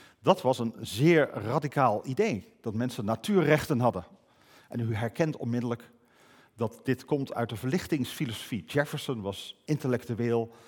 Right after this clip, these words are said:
zeer goed op de hoogte van wat er gebeurde in de Europese verlichting. En dit idee van natuurrechten heeft hij daaraan ontleend. Er is geen, geen macht boven deze natuurrechten. Er is geen enkele manier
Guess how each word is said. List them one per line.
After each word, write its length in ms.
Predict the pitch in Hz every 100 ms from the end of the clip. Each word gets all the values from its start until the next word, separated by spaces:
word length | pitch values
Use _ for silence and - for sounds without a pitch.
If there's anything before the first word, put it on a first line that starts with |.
| - -
zeer 380 | - - 156 202
goed 240 | - 175 -
op 120 | -
de 80 | 107
hoogte 340 | 120 131 123
van 160 | 127 110
wat 160 | 110
er 100 | 98 - _ _ _
gebeurde 540 | - 110 147 135 95 - - -
in 160 | 131
de 280 | 101 95 90 -
Europese 460 | 127 110 110 110
verlichting. 500 | 95 143 - 147 127 - - - -
En 100 | 135
dit 160 | 175
idee 320 | 175 143 165 160
van 120 | 131
natuurrechten 800 | 117 185 180 143 156 - 139 147 _ _ _
heeft 320 | - 143 165 -
hij 180 | 143
daaraan 500 | 131 123 127 127 131
ontleend. 580 | 143 139 185 202 127 - _ _ _ _ _
Er 200 | - 131 -
is 300 | 240 - -
geen, 400 | 202 214 208 - - - _ _ _
geen 300 | - 165 135
macht 420 | 156 226 - - -
boven 600 | 98 180 240 196 160 107
deze 340 | 139 185 151
natuurrechten. 680 | 131 139 165 117 110 - 98
Er 140 | 123
is 80 | 120
geen 280 | 196 214 196
enkele 360 | 175 220 165
manier 380 | 143 135 143 151